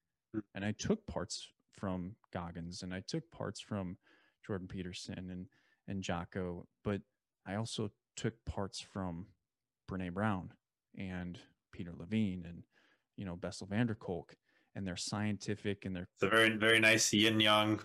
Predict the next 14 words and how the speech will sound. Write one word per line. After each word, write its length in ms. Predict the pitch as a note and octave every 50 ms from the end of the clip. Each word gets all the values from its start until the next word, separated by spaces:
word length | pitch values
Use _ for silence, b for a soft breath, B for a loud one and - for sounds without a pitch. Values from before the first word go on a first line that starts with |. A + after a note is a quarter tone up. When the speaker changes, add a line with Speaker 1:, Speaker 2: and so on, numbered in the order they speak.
| - _
Speaker 1:
balance 420 | - G#2 G2 A2 A#2+ G#2 - - -
you 60 | F#2
got 160 | F#2 F2 -
there 160 | - F#2 F2
with 140 | E2+ E2+ -
your 80 | - F#2
books. 300 | G#2 G2+ - - - -
I 40 | F#2
like 160 | F2+ F#2 F#2+
it. 20 | C3
Speaker 2:
Right. 140 | A#2 F2+
Well, 280 | E2 A2 A2 G#2+ - - _ _ -
you 140 | - A2+ A2
know, 100 | G2+ F#2+